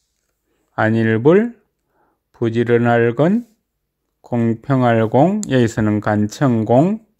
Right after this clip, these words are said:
일사, 간청일에 성실하지 않거나, 치전야다 항-,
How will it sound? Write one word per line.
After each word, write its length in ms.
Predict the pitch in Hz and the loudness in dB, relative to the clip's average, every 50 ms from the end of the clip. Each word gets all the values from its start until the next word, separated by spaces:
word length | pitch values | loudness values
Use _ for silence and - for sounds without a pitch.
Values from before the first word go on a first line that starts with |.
| _ _ _ | _ _ _
일사, 640 | 117 107 107 113 117 113 - - 127 107 95 - - _ _ _ _ - - - _ _ _ - | -6 -2 -2 0 -2 -2 -4 -4 -4 -4 -4 -6 -12 _ _ _ _ -20 -20 -20 _ _ _ -6
간청일에 960 | 117 110 107 113 113 113 107 - - 160 151 160 165 165 151 151 127 113 113 | -2 -2 0 0 -2 -2 -4 -4 -4 0 2 2 2 2 2 2 2 2 0
성실하지 840 | 107 - - 175 175 180 175 - - 147 127 120 117 110 110 113 107 | -2 -6 -8 -6 -4 -4 -4 -4 -4 -2 0 0 0 0 0 0 -2
않거나, 720 | 95 92 95 98 95 - 165 175 165 127 95 92 - _ _ _ _ _ _ _ _ _ _ _ _ _ _ _ _ _ _ _ _ _ _ _ _ _ _ _ _ _ _ _ _ _ _ _ _ _ _ _ | 0 0 -2 -4 -4 -4 -2 0 0 0 -2 -4 -8 _ _ _ _ _ _ _ _ _ _ _ _ _ _ _ _ _ _ _ _ _ _ _ _ _ _ _ _ _ _ _ _ _ _ _ _ _ _ _
치전야다 2000 | - - - - - 185 180 180 175 170 156 143 135 127 123 120 120 110 - - 156 160 170 170 165 156 139 117 113 107 107 104 107 - 110 104 104 113 123 135 143 147 | -14 -12 -8 -2 0 2 4 4 6 6 6 6 6 4 4 2 0 0 0 0 0 0 0 0 2 2 2 4 4 4 2 0 -2 -4 -2 -2 0 0 2 0 0 -2
항-, 680 | 151 143 - - 113 107 107 104 107 110 110 113 117 | -4 -6 -8 -8 -6 -4 -2 -2 -2 -2 -2 -2 -4